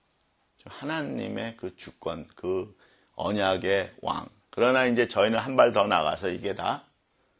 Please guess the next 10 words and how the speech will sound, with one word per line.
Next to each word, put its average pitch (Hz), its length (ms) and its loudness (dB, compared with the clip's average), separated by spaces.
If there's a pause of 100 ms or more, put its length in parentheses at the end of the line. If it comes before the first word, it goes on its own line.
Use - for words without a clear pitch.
(560)
예수님이 143 920 2 (220)
이제 85 400 -8 (200)
이 90 260 -12 (220)
현실을 110 720 -4 (440)
영원한 139 800 0
수준에서 95 580 -4
이제 80 240 -6
이루시는 80 560 -12
거죠. - 220 -20 (100)
재창조, 90 1040 -4